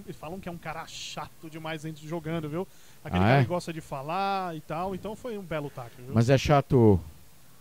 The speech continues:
Speaker 1: Não,
Speaker 2: pro
Speaker 1: jogando
Speaker 2: Brasil ou
Speaker 1: pro
Speaker 2: chato pro Chile?
Speaker 1: Pro Brasil, porque ele fica
Speaker 2: <laughs>
Speaker 1: falando em campo, é aquele tipo provocador, sabe?
Speaker 2: Sei, sei.
Speaker 1: Então,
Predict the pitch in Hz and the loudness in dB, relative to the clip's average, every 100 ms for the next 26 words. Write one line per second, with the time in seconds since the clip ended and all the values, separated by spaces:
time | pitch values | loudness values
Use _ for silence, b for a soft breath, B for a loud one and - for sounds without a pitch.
0 | - 240 277 190 - 143 147 151 139 175 | -8 -8 -4 6 10 12 12 10 10 8
1 | 269 285 - 175 214 180 170 185 - 147 | 8 6 8 8 8 8 8 6 6 2
2 | - 135 104 90 92 214 240 214 - 208 | 4 4 4 0 -6 -6 -4 -6 -6 -10
3 | 170 160 160 131 202 - 214 175 208 196 | -8 0 0 2 0 0 -2 -4 -4 -4
4 | 165 190 208 175 160 202 - - 180 170 | -8 -6 -6 -6 -8 -10 -12 -14 -12 -8
5 | 165 151 139 190 170 - 196 147 123 127 | -8 -8 -8 -6 -6 -8 -8 4 8 8
6 | 101 - 113 92 90 - 220 233 196 | 8 6 6 6 2 -6 -4 -2 -4